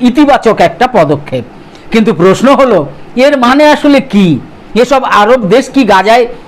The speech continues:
সেনা পাঠাবে, নাকি শুধু টাকা দেবে, নাকি দুটোই করবে? এই প্রশ্নগুলো কিন্তু থাকছে। এখনো পর্যন্ত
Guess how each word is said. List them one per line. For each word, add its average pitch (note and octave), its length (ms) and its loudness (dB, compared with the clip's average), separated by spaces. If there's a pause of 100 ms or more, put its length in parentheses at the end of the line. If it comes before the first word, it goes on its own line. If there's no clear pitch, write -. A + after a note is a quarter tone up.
(140)
সেনা A#3 320 0
পাঠাবে, E4 440 0 (460)
নাকি B3+ 240 -2
শুধু B3 280 0 (420)
টাকা C#4+ 320 0
দেবে, F3+ 280 0 (260)
নাকি C#4 260 0
দুটোই D4+ 380 2
করবে? C#3+ 360 -2 (420)
এই C#4+ 140 2
প্রশ্নগুলো G#3+ 580 0
কিন্তু F3 320 -2
থাকছে। - 460 -6 (640)
এখনো C#4+ 340 2
পর্যন্ত C#4+ 460 0